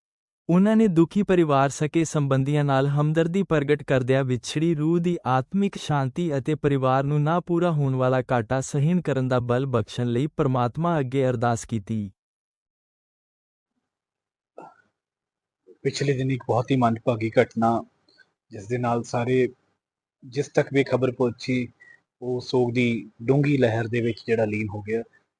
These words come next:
Speaker 2: ਸਾਡੇ, ਅਹ, ਪਿੰਡ ਨਿੱਕੂਵਾਲ ਦਾ ਬਹੁਤ ਹੀ ਹੋਣਹਾਰ ਨੌਜਵਾਨ ਪੰਮਾ, ਜੋ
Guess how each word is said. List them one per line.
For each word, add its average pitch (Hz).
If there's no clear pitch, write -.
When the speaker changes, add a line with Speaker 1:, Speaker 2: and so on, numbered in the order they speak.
Speaker 2:
ਸਾਡੇ, 120
ਅਹ, 117
ਪਿੰਡ 123
ਨਿੱਕੂਵਾਲ 123
ਦਾ 120
ਬਹੁਤ 123
ਹੀ 135
ਹੋਣਹਾਰ 113
ਨੌਜਵਾਨ 113
ਪੰਮਾ, 113
ਜੋ 131